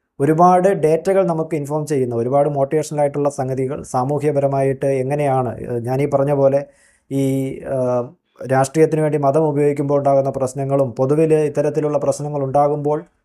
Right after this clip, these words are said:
അവിടെയുള്ള മുഴുവൻ ജനങ്ങളും അനുഭവിക്കേണ്ടി വരുന്ന ബുദ്ധിമുട്ടുകളും മത അന്ധതയും തുടങ്ങിയ കാര്യങ്ങളെല്ലാം തന്നെ എഴുത്തുകാരൻ ഇവിടെ സൂചിപ്പിക്കുന്നുണ്ട്. അപ്പോൾ എൻ്റെ വായനയിൽ ഈ ഒരു പുസ്തകം ഒരു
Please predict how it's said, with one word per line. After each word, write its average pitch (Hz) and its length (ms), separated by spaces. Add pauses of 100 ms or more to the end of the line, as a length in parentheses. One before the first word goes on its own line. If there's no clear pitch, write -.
(280)
അവിടെയുള്ള 170 440
മുഴുവൻ 170 440
ജനങ്ങളും 170 380
അനുഭവിക്കേണ്ടി 165 600
വരുന്ന 151 240
ബുദ്ധിമുട്ടുകളും 139 840 (120)
മത 123 160
അന്ധതയും 151 600
തുടങ്ങിയ 139 320
കാര്യങ്ങളെല്ലാം 131 680
തന്നെ 127 160 (400)
എഴുത്തുകാരൻ 131 560 (140)
ഇവിടെ 120 280
സൂചിപ്പിക്കുന്നുണ്ട്. 101 720 (420)
അപ്പോൾ 165 260 (600)
എൻ്റെ 147 220
വായനയിൽ 175 440
ഈ 165 80
ഒരു 170 80
പുസ്തകം 160 420 (580)
ഒരു 139 160